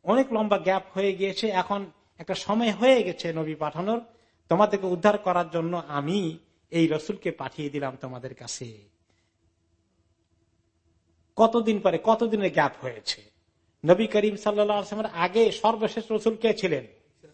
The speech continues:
ঈসা আলাইহিস সালাম। ওনার তিরোধান হয়ে যায়, ওনাকে আল্লাহ নিয়ে যান। কতদিনের গ্যাপ ছিল? কোন কোন রেওয়ায়েতে পাঁচশো বছর, কোন কোন রেওয়ায়েতে চারশো বছর, কোন কোন রেওয়ায়েতে ছয়শো বছর,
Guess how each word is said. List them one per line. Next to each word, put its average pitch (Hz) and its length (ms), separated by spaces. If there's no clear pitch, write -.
ঈসা 190 380
আলাইহিস 147 260
সালাম। 131 380
ওনার 196 300
তিরোধান 202 420
হয়ে 185 240
যায়, 180 160
ওনাকে 175 320
আল্লাহ 165 200
নিয়ে 165 240
যান। 196 320
কতদিনের 214 540
গ্যাপ 165 300
ছিল? 202 300
কোন 220 180
কোন 208 200
রেওয়ায়েতে 170 640
পাঁচশো 156 440
বছর, 190 400
কোন 180 260
কোন 175 160
রেওয়ায়েতে 151 540
চারশো 160 400
বছর, 208 400
কোন 190 260
কোন 180 160
রেওয়ায়েতে 151 540
ছয়শো 202 420
বছর, 214 380